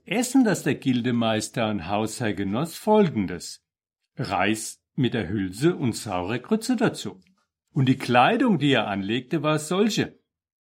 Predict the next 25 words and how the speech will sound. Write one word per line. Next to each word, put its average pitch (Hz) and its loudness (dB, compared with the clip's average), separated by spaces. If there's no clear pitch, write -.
Er 151 0
pflegte 165 0
ein 156 0
Hanfgewand 156 2
zu 110 -6
tragen, 92 2
das 131 -2
aus - -6
drei 113 -4
Stücken 147 -2
zusammengeflickt 139 0
war. 104 -14
Und 139 0
das 127 0
Fuhrwerk 139 -4
war 127 0
ein 131 -2
folgendes. 208 -2
Er - -2
pflegte 143 2
einen 127 2
schadhaften 113 -6
Wagen 101 -2
zu 156 -6
fahren, 131 -2